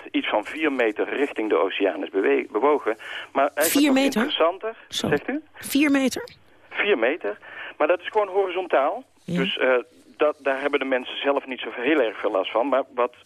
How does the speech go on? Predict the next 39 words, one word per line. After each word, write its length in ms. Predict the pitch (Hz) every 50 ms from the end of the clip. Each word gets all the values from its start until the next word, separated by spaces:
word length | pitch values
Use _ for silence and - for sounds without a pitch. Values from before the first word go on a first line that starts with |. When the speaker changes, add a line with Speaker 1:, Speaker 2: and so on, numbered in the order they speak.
| _ _ -
Speaker 1:
waar 200 | 123 127 127 120
we 80 | 120 120
wel 200 | 147 190 214 202
la-, 280 | 170 160 - 139 123
last 180 | 123 120 110 - -
van 120 | 120 104
hebben 220 | 104 104 - 95
gehad... 300 | - 98 98 110 123 - -
is 220 | - 139 139 139
dat 200 | 143 143 135 -
waarschijnlijk 440 | - 131 - - 175 180 160 143 -
de 60 | 143
bodem 420 | - - 160 160 156 135 120 135 -
ook 260 | - 131 131 - -
door 180 | - 185 185 -
de 120 | - -
aardbeving 440 | - 127 - 127 123 - - 120 -
zelf, 300 | - - 160 - - - - - - - - - - - - - - -
eh, 220 | - 135 139 139 135 - - -
tot 200 | 185 175 170 160
misschien 300 | 151 - - 208 202 175
wel 120 | 160 139
een 80 | 127 120
halve 340 | 127 165 196 196 190 - 165
meter 280 | 151 139 131 131 -
omlaag 460 | - 110 107 123 160 208 202 214 - 180
is 140 | 156 -
gegaan. 360 | - - - - 104 107 131 175 226 - _ - - - - - - - - - - - - - - - - _
Dus 160 | 147 143 -
dat 160 | 160 147 -
is 120 | 156 139
ook 180 | - - - -
de 60 | 127
kustlijn 600 | - - 208 208 - - 135 127 123 131 160 - -
voordat 600 | - - - - 208 233 214 - - 135 131 - - -
de 80 | - 117
tsunami, 680 | 113 - - 135 127 123 117 107 104 107 101 104 -
eh, 280 | - - 107 107 107 107
aankwam. 560 | - - 180 208 175 - 113 90 78 -